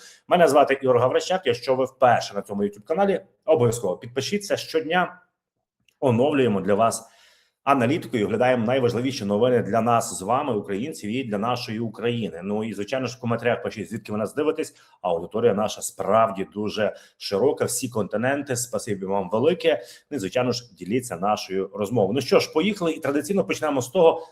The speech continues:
де і як відпрацювали наші сили оборони України. А цього разу в ніч на двадцять сьоме січня наші оборонці залетіли до тимчасово окупованого півострову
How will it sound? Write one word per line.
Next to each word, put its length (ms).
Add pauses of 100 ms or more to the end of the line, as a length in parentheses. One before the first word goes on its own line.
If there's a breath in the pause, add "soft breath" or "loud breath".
(160 loud breath)
де 360
і 80
як 300
відпрацювали 500
наші 320
сили 340
оборони 460
України. 420 (260 loud breath)
А 120
цього 260
разу 320
в 60
ніч 320
на 120
двадцять 480
сьоме 380
січня 640 (280 loud breath)
наші 800
оборонці 720
залетіли 600
до 120
тимчасово 720
окупованого 640
півострову 840